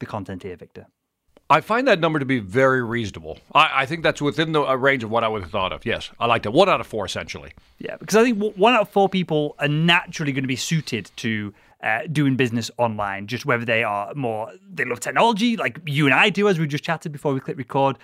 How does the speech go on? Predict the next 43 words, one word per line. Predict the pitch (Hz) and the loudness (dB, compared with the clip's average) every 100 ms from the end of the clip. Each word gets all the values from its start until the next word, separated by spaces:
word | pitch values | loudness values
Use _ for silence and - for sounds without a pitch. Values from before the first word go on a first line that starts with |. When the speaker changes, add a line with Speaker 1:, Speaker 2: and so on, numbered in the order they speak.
| - - | -18 -16
Speaker 1:
about | 120 123 123 | -4 0 0
the, | 120 117 | -2 -4
the | 101 | -6
studio | - 185 170 170 | -4 0 2 0
equipment | 156 165 139 147 131 | -2 -6 -6 -6 -6
and | 120 | -4
all | 127 | -4
that | 127 | -4
side | - 135 | -6 -6
of | 127 | -4
things. | 131 123 - - - - | -4 -4 -6 -14 -20 -6
And | 127 131 123 | -2 0 -2
the | 135 127 131 127 | -2 0 0 -4
three | - 160 | -2 2
and | 156 | 2
four | 135 127 120 120 | 2 2 2 2
probably | - - 127 160 160 147 | -2 -2 4 4 4 0
just | 135 - | 0 0
wanna | 131 123 | 0 0
stick | - 147 | -4 -8
with | 127 | -8
the | |
status | 117 123 120 | -4 -4 -4
quo | 113 120 113 | -6 -2 -2
and | 110 | -2
do | 110 120 | -2 0
what, | 113 113 - 120 | 0 -2 -6 -6
uh, | 107 104 | -4 -6
has | 110 120 107 | -8 -8 -4
worked | 120 123 | -4 -4
for | 110 | -6
them | 110 | -4
in | 113 | -6
the | 95 | -8
past. | - 101 - - - - - _ | -6 -6 -8 -20 -20 -20 -20 _
So | - 135 131 | 2 4 4
research | - 143 226 - 254 233 | 0 2 2 4 2 4
by | 269 | 2
Gartner | 247 196 170 214 | 6 6 4 0
found | 233 170 170 | 2 2 2
that | 165 - | -2 -8
twenty-three | - 202 233 - 214 226 | -2 2 2 0 -2 -2
percent | 196 185 202 | -2 -4 -4